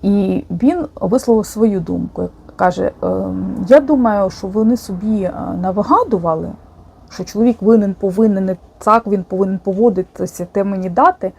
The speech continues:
А воно, реальність, не стикається з вигадками. Про що я казала? Я йому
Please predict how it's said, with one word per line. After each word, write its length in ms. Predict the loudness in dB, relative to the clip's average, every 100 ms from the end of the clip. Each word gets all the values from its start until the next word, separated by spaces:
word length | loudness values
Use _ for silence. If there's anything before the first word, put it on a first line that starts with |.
| _ -20 -20 -20 -20 -8 2
А 120 | 4
воно, 380 | 6 4 4 2
реальність, 960 | 4 4 6 4 4 2 0 -10 -20 -10
не 120 | -10
стикається 640 | -8 -8 0 2 2 0 -4
з 80 |
вигадками. 520 | 0 -2 -2 -6 -8 -6
Про 140 | -8 -10
що 320 | -12 2 4
я 220 | 4 0
казала? 560 | -4 -10 -10 -12 -12 -14 -20 -20 -2
Я 140 | 2
йому 380 | 4 4 4 2